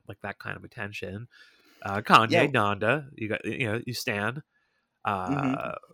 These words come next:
Speaker 1: Mock Homie, uh, Nick Cave and Warren Ellis, Playboi Carti, that record's really good. Uh, Spirit of the Beehive,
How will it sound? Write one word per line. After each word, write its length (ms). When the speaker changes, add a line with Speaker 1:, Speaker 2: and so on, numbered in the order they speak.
Speaker 1:
Mock 280
Homie, 540
uh, 440
Nick 200
Cave 280
and 120
Warren 260
Ellis, 680
Playboi 280
Carti, 400
that 120
record's 320
really 240
good. 220
Uh, 460
Spirit 360
of 40
the 60
Beehive, 720